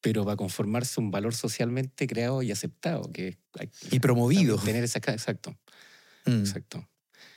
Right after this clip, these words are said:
Speaker 1: Bueno, y volvemos al tema anterior, que en el fondo, eh,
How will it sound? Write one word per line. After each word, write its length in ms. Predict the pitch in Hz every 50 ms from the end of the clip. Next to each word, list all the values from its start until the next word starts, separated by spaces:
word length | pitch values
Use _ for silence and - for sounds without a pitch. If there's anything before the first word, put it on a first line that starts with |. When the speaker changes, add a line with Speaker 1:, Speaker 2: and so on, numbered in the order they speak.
| - _ _ _
Speaker 1:
Bueno, 160 | - 147 160 160
y 20 |
volvemos 260 | 147 143 147 165 180
al 80 | 175 160
tema 220 | - 175 175 175 175
anterior, 420 | 170 165 - 175 170 202 180 147
que 80 | - 113
en 40 | 113
el 60 | 117
fondo, 600 | 113 - 123 120 117 120 113 110 104 90 - - _ _ _ -
eh, 440 | - 107 - 55 - - - -